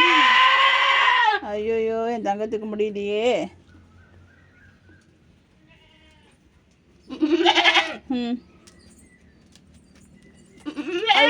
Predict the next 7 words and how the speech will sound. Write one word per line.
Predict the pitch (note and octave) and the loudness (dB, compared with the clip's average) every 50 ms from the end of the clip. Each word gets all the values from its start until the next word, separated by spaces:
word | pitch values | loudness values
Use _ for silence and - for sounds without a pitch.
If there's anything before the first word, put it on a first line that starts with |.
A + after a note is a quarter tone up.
| C5 E4+ | 6 6
உன் | G#4+ - F4+ | 4 4 2
பிள்ளை | G4 G#4 A#4+ B4 A#4 | -2 -2 -2 -2 0
இல்ல, | A#4 A4 G#4 | 2 4 2
அடிச்சிருவேன். | G4+ G#4 G#4+ A4+ A#4 A#4+ A4+ G#4 F#4 D4+ - - - _ _ _ _ _ _ _ _ - - - A#3 A#3+ B3 C4 C#4 F4 A4 A4+ B4+ C5 C5 | 2 2 0 -2 2 2 4 4 4 2 0 -6 -16 _ _ _ _ _ _ _ _ -20 -20 -20 -18 -14 -10 -6 -4 -2 -2 -2 -2 0 0
இதெல்லாம் | - - - A#4 A#4+ A#4 G#4 | 2 4 4 4 4 4 2
புதுசா | G#4 A#4 A4 A4+ B4 G#4 G4+ | 0 0 2 4 6 6 6
இருக்கே. | F#4 D4 D4 C4+ A#3+ | 4 2 0 2 2